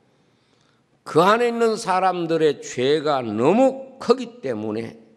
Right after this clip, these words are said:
이제 내가 내려가서 거기에서 벌어지는 악한 일이 정말 내게 들려온 울부짖음과 같은 것인지를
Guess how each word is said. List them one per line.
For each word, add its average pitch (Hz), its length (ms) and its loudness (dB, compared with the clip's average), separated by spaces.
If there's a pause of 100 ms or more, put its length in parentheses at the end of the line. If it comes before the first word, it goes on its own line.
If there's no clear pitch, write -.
(880)
이제 107 300 -2
내가 127 360 -2
내려가서 143 720 -2
거기에서 147 720 -4
벌어지는 143 680 -2 (1120)
악한 190 800 -2
일이 123 540 -6 (1000)
정말 226 680 0
내게 196 320 -4
들려온 160 800 0
울부짖음과 135 880 -4
같은 113 400 -10
것인지를 113 1040 -8